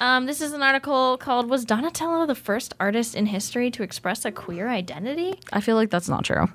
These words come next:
Speaker 1: Um, from The Guardian, written by Jonathan Jones.
Speaker 2: Yeah.
Speaker 1: Um, no. First statue to ever depict a nude male model was modeled after his employee, Cosimo.
Speaker 2: Oh, wow.
Speaker 1: Yeah.
Speaker 2: Hmm.
Speaker 1: Okay, second thing. There are two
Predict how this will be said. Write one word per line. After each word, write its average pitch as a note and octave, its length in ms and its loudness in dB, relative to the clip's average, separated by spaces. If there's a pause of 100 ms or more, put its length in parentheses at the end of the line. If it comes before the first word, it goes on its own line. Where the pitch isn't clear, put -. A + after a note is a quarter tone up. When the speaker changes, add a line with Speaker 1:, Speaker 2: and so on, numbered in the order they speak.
(140)
Speaker 1:
Um, G3+ 320 2
from A#3+ 160 0
The A#3 80 4
Guardian, F#3 540 2
written G#3 240 0
by G3+ 120 6
Jonathan F#3 440 0
Jones. C#3 600 -6
Speaker 2:
Yeah. A3 380 2
Speaker 1:
Um, A3 220 0 (100)
no. C4 440 0 (420)
First G4+ 340 2
statue F4+ 600 2
to D4+ 160 -6 (120)
ever D#4+ 260 4
depict D4+ 460 0
a A#3 60 4
nude B3 260 4
male B3 220 4
model A#3 480 2 (100)
was A#3+ 160 -2
modeled D#4 320 2
after D4+ 260 2
his D#4 120 0
employee, C#4+ 760 2
Cosimo. D#4+ 680 2 (180)
Speaker 2:
Oh, F3+ 180 4
wow. E3+ 360 4 (240)
Speaker 1:
Yeah. D4+ 320 2 (260)
Speaker 2:
Hmm. F#3 340 4 (220)
Speaker 1:
Okay, E4+ 400 4 (340)
second E4 480 2
thing. A3+ 360 0
There D4 200 4
are C4+ 140 0
two F4 540 2